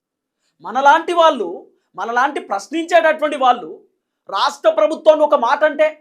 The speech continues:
తెలంగాణ ముఖ్యమంత్రి రేవంత్ రెడ్డిని ఒక మాట అంటే, మనల్ని తీసుకుపోయి జైల్లో పెట్టడం, లేకపోతే అరెస్ట్ చేయడం, లేకపోతే కేసులు పెట్టడం, పోలీస్ స్టేషన్ల వెంబడి తిప్పడం. ఓ స్వయాన తెలంగాణ రాష్ట్ర ముఖ్యమంత్రి రేవంత్ రెడ్డి ఇష్టానుసారంగా నోటికొచ్చినట్టు మాట్లాడుతూ ఉంటే,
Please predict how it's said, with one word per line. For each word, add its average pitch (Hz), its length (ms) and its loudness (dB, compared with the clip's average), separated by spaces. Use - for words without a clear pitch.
తెలంగాణ 320 440 -4
ముఖ్యమంత్రి 311 480 -4
రేవంత్ 285 340 2
రెడ్డిని 311 220 -2
ఒక 294 220 -4
మాట 262 180 2
అంటే, 294 220 0
మనల్ని 320 260 -4
తీసుకుపోయి 349 680 0
జైల్లో 302 260 6
పెట్టడం, 277 320 0
లేకపోతే 320 480 2
అరెస్ట్ 294 360 0
చేయడం, 285 280 2
లేకపోతే 320 300 6
కేసులు 320 380 -2
పెట్టడం, 294 360 4
పోలీస్ 320 300 0
స్టేషన్ల 294 280 -4
వెంబడి 294 160 2
తిప్పడం. 247 300 -8
ఓ 285 80 0
స్వయాన 302 540 2
తెలంగాణ 339 540 -2
రాష్ట్ర 311 340 2
ముఖ్యమంత్రి 294 480 -6
రేవంత్ 277 340 0
రెడ్డి 247 200 -8
ఇష్టానుసారంగా 330 800 -2
నోటికొచ్చినట్టు 302 840 2
మాట్లాడుతూ 233 500 -6
ఉంటే, 165 320 -2